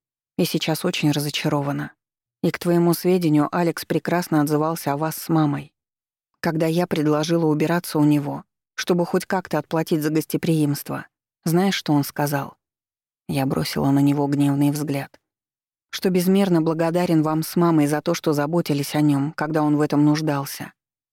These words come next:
и что присматривать за мной единственное, чем может вам отплатить. Сейчас тебе должно быть стыдно, пап".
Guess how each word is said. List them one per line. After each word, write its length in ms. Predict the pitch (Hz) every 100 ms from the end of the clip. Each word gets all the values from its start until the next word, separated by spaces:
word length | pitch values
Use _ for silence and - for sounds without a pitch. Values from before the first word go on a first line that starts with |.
| _ -
и 80 | 180
что 220 | - 180
присматривать 640 | 175 - 190 185 165 147 147
за 160 | 151
мной 240 | 156 165 151
единственное, 760 | 160 165 180 - 151 143 143
чем 240 | 143 - 160
может 380 | 156 160 147 160
вам 200 | 147 147
отплатить. 640 | - 156 156 151 139 - _ _ _ _ _ _ _ _
Сейчас 400 | - 196 - 190
тебе 220 | - 165
должно 360 | 160 160 170 170
быть 160 | 151 -
стыдно, 360 | - 170 147
пап". 320 | 135 147 -